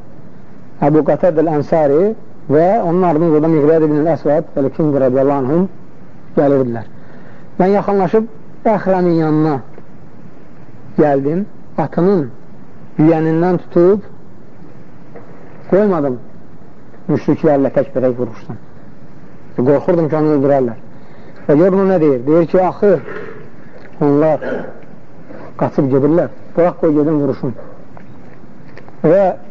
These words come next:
xəbərdarlıq etdim. Dedim ki, onlar səni öldürə bilər. Özünü qoru, o Peyğəmbər s.ə.v gəlsin, sahabələr gəlsin, ondan sonra onları əsir götürərik.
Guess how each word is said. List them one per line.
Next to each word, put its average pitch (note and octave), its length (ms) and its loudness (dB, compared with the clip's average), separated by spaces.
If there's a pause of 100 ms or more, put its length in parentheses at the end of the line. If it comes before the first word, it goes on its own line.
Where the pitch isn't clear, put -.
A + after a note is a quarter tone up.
(1800)
xəbərdarlıq E3+ 720 2
etdim. A#2+ 340 -8
Dedim D#3+ 260 4
ki, - 120 0
onlar F3 240 4
səni F3 220 2
öldürə E3 260 6
bilər. D3 240 -2 (380)
Özünü D#3 300 4
qoru, D#3+ 280 6
o D#3 80 4
Peyğəmbər D#3+ 440 2
s.ə.v D#3+ 340 2
gəlsin, D#3 420 2
sahabələr D#3+ 400 4
gəlsin, D#3+ 280 2
ondan A3 280 2
sonra G#3 320 2 (440)
onları E3 320 4
əsir A3 180 2
götürərik. F#3 400 2